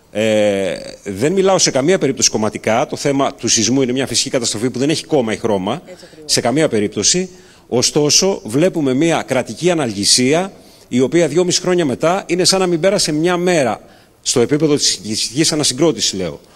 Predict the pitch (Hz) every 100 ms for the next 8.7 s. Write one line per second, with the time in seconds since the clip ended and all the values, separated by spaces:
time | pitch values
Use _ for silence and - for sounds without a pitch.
0 | - 127 135 156 165 160 156 135 151 175
1 | 165 151 139 147 185 - - - - _
2 | 107 180 180 143 117 104 95 95 85 78
3 | - - - _ 110 110 - 156 - 190
4 | 113 175 196 202 180 - 135 117 123 117
5 | 107 110 - 117 104 120 135 143 - 113
6 | 101 120 113 175 - - - _ - -
7 | 120 - 160 - 151 - 160 170 160 156
8 | 139 160 160 165 - 82